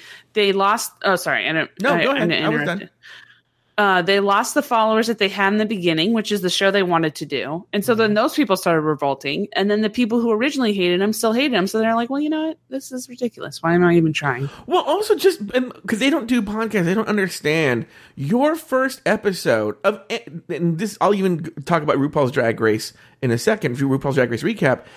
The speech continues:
Speaker 2: Your first episode is always gonna be your biggest episode. Okay?
Speaker 1: Yeah.
Speaker 2: Eventually.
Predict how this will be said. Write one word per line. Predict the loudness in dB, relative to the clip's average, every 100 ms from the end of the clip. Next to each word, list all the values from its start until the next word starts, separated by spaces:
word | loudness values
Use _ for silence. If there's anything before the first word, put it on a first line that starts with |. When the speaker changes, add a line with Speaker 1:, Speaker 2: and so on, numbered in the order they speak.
| -20 -10
Speaker 2:
Your | -2 -2
first | 0 -2 -2 0
episode | 0 2 0
is | -2
always | 0 2 2 2
gonna | 0 -2 -2
be | -2
your | 0 0
biggest | 0 0 -2 -6 -10
episode. | -12 -12 -14 -16 -20 _ _ _ _ _ -20 _ -18 -10 -4
Okay? | 0 4 4
Speaker 1:
Yeah. | 2 -4 -2
Speaker 2:
Eventually. | 2 4 4 2 -6 -8